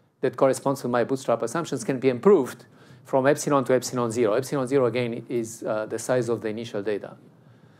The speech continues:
So then the proof goes like this. Uh, so, uh, by continuity argument, I assume that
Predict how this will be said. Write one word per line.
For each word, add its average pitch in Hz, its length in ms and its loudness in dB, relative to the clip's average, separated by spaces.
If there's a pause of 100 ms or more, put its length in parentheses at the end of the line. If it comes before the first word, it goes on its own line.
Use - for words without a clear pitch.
(760)
So 175 480 6
then 170 320 6
the 156 100 8
proof 233 300 2
goes 175 240 6
like 139 200 6
this. 233 420 2
Uh, 139 560 2 (100)
so, 139 400 4 (320)
uh, 135 320 0
by 151 180 4
continuity 160 560 2
argument, 160 640 0 (160)
I 147 120 2
assume 170 480 0
that 135 180 2